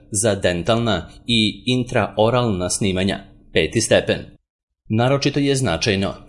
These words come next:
da dva osnovna uslova ispuni apsolutno svako ko je zainteresovan da pohađa specijalizaciju za zanimanje stomatološka sestra, tehničar za dentalna i intraoralna snimanja. Prvo mora prilikom upisa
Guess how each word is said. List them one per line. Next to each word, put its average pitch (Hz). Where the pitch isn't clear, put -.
da 101
dva 120
osnovna 120
uslova 104
ispuni 120
apsolutno 104
svako -
ko 110
je 85
zainteresovan 98
da -
pohađa 113
specijalizaciju 113
za 110
zanimanje 113
stomatološka 95
sestra, 117
tehničar 107
za 104
dentalna 110
i 113
intraoralna 104
snimanja. 92
Prvo 117
mora 113
prilikom 117
upisa 107